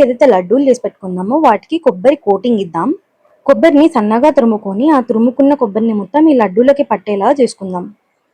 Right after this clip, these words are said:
ఇలానే మిగిలిన లడ్డూలన్నీ చేసుకుందాం. అంతే, సింపుల్ రవ్వ కేసరి కొబ్బరి లడ్డు రెడీ. చాలా సింపుల్గా అయిపోయింది కదా, టేస్ట్ కూడా చాలా బాగుంటది.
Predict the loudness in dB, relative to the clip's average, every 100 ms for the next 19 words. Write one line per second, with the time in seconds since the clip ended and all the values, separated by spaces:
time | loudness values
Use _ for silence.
0 | _ _ 2 4 6 6 6 4 4 4
1 | 6 4 2 0 2 2 2 0 -4 -6
2 | -6 -2 -2 -4 _ _ 4 4 4 0
3 | 2 2 2 2 2 2 2 0 2 0
4 | 0 0 0 2 2 2 0 2 0 -2
5 | -8 _ _ _ _ _ 0 2 2 4
6 | 4 4 4 4 2 -2 -2 -2 0 2
7 | 0 0 -2 2 2 2 2 0 -2 -4
8 | -8 -10 -12